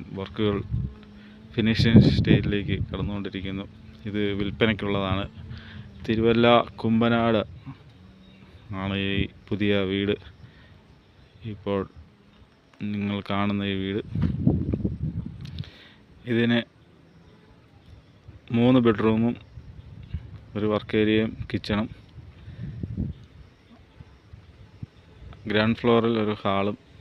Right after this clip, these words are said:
സെക്കൻഡ് ഫ്ലോറിൽ ഒരു ഹാളും ഉണ്ട്. മൂന്ന് ബാത്റൂമുണ്ട്. അത്യാവശ്യം എല്ലാ ഫെസിലിറ്റിയും ഉള്ളൊരു വീടാണ്.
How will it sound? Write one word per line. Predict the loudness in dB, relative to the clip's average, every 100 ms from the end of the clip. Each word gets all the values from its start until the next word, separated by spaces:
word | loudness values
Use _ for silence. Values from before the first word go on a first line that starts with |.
| -20 -20 -10
സെക്കൻഡ് | -6 -4 -6 -6 -4
ഫ്ലോറിൽ | -2 0 -2 -2 -4 -10 -12 -8
ഒരു | -8 -4
ഹാളും | -2 -2 -2 -6 -16 -20 -20 -20 -20 -20 -20 -20 -20 -20 _ -20 -20 _ -20 _ _ _ _ -10
ഉണ്ട്. | -8 -4 -2 -2 -2 -14 -20 -20 _ -14 -6
മൂന്ന് | 0 2 4 4
ബാത്റൂമുണ്ട്. | 4 4 0 0 0 0 -2 -6 -20 -20 -20 -20 -10 -8 -6 -8 -10 -20 -20 -20 -20 -20 -20 -10
അത്യാവശ്യം | 0 2 4 0 -4 -6 -18 -16 -10 -10 -10 -14 -16 -14 -10 -10 -4 -4 -2 0 2
എല്ലാ | 4 2 0 0 -2
ഫെസിലിറ്റിയും | -2 -4 0 0 2 4 6 6 6 2 -4 2 6
ഉള്ളൊരു | 6 6 6 6 6 4 0 -2 -12 -4
വീടാണ്. | 0 0 -2